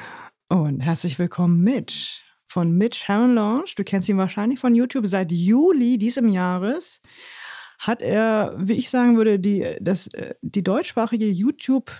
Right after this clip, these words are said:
E D C und Messerwelt so ein bisschen umgekrempelt. <laughs> Ist, du bist reingestartet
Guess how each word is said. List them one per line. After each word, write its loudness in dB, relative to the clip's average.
E 2
D 0
C 0
und 4
Messerwelt 0
so -2
ein 4
bisschen 2
umgekrempelt. 2
<laughs> -8
Ist, -2
du 2
bist 0
reingestartet 0